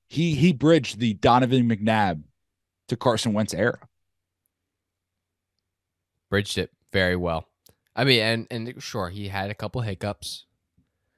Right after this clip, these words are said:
Speaker 1: Stuff
Speaker 2: But,
Speaker 1: happens.
Speaker 2: but I'm, I'm gonna choose to ignore all those. And I think it seems to me like Carson Wentz to the Ravens is a possibility.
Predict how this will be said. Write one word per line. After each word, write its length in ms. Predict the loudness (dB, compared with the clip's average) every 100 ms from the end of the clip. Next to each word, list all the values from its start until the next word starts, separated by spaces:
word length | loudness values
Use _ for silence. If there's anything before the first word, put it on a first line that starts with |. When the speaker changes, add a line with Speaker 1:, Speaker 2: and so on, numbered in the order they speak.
| _ _ _ _ -20 _ _ -16
Speaker 1:
Stuff 180 | 2
Speaker 2:
But, 220 | 8 10 10
Speaker 1:
happens. 220 | 4 2
Speaker 2:
but 380 | 8 8 6 -2 _ _ _ -2
I'm, 200 | -2 -2 -10 _
I'm 120 | -8 -4
gonna 120 | -4
choose 320 | -4 -4 -4
to 240 | -2 0
ignore 400 | 0 -2 -4 0
all 160 | 4 4
those. 380 | 2 -2 -4 -8 _ _ _ _ -6
And 100 | -4
I 140 | -4
think 460 | -4 -4 -6 -10 -14
it 180 | -10 -8
seems 320 | -4 -4 -4
to 60 | 0
me 200 | 2 2
like 180 | 2 0
Carson 440 | 2 2 2 0
Wentz 320 | 2 2 0
to 80 | -4
the 100 | -2
Ravens 400 | -2 -2 -4 -8 -8
is 160 | -8
a 60 | -6
possibility. 720 | -4 -4 -6 -8 -6 -6 -10